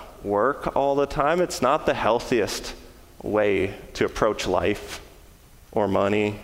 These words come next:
Whoever gathers money little by little makes it grow.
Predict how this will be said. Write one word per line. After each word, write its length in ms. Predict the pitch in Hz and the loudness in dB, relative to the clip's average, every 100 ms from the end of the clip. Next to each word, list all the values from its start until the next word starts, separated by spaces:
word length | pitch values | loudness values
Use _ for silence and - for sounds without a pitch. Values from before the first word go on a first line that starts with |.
| - - - - - - - - - - - - - - | -18 -20 -20 -20 -20 -20 -20 -20 -20 -20 -20 -20 -20 -4
Whoever 200 | 180 180 | 0 2
gathers 400 | 127 123 127 117 | 4 4 4 2
money 280 | 120 120 127 | 2 4 4
little 320 | 113 117 131 | 4 4 4
by 220 | 120 127 | 4 4
little 340 | 120 117 123 127 | 4 4 4 4
makes 300 | 123 143 - | 2 2 0
it 140 | 175 | -2
grow. 540 | - 135 165 151 120 | 0 2 4 4 2